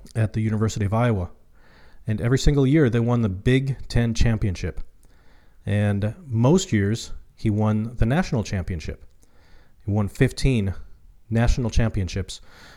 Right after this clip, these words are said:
when it was all said and done. He was absolutely untouchable. Rarely does a great athlete become a great coach. If you think of the National Football League,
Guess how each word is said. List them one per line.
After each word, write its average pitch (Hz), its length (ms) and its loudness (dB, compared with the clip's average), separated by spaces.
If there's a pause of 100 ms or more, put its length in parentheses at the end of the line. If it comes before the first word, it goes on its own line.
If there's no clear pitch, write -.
(140)
when 110 140 0
it - 20 0
was 101 160 -2
all 104 120 0
said 104 180 0
and 104 100 -2
done. 135 260 0 (480)
He - 120 -2
was 104 160 2
absolutely 123 640 0 (320)
untouchable. 113 560 -4 (1700)
Rarely 175 340 4
does 131 180 2
a 120 60 0
great 120 280 0
athlete 117 520 2 (500)
become 107 300 -4
a 101 60 -2
great 95 260 -4
coach. - 440 -6 (1080)
If 104 80 -6
you 110 80 0
think - 180 4
of 107 80 0
the 113 60 2
National 120 340 0
Football 117 460 4
League, 120 300 0